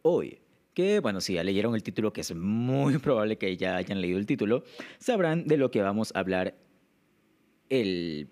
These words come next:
episodio de hoy, que se trata de nada más y nada menos y nada más que del Teru Teru Bosu.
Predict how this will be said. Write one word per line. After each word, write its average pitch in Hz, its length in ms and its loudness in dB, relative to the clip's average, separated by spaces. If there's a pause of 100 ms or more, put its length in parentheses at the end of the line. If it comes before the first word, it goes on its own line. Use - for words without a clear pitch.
episodio 85 440 -2
de 76 100 -4
hoy, 64 140 -10
que - 160 -10
se 135 80 -4
trata 131 280 0
de 110 100 2
nada 98 180 -2
más 98 300 -4
y 104 40 -6
nada 92 180 -2
menos 82 360 -6
y 113 60 -4
nada 98 160 0
más - 400 -4 (440)
que 220 360 2
del 175 340 2
Teru 123 280 2
Teru 117 260 2
Bosu. - 320 -6